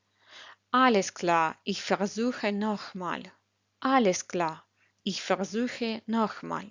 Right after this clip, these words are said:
Все зрозуміло? Спробуй ще раз. Klar. Зрозумілий, ясний. Sprechen, sprach,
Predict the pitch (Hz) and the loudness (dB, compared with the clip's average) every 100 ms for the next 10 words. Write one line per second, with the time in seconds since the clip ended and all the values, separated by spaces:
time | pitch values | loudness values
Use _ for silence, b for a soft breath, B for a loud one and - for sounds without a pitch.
0 | - - 196 180 180 170 180 185 339 302 | -14 2 2 4 -2 -2 -4 -4 -4 -4
1 | - - 185 180 185 185 - 170 - - | -6 -6 -2 -2 -2 -2 -2 -2 -2 -8
2 | - - 208 180 208 254 320 b b b | -14 -4 4 6 6 4 0 b b b
3 | b b b 190 185 170 185 180 220 254 | b b b -2 0 -2 -4 -2 0 -2
4 | 254 _ 196 208 - - 185 175 _ _ | -4 _ -4 -4 -6 -18 -16 -16 _ _
5 | _ _ B B B B B - - - | _ _ B B B B B -10 -8 -4
6 | 202 202 247 - 311 302 - - 196 190 | 0 2 2 0 -2 -2 -6 -2 2 2
7 | 226 | 2